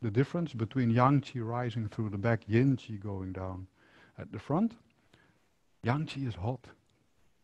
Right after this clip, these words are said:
And something hot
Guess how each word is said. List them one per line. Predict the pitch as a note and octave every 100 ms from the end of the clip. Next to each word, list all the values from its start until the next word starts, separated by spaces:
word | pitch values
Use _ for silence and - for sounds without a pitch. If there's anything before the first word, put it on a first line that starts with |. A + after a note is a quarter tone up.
| _ _ _ _ _ _ _ _ _ _ _ _ _ _ -
And | D3 D3+ D3 - -
something | - D#3+ C#3+ D3 C3+
hot | A2 D#3 D3+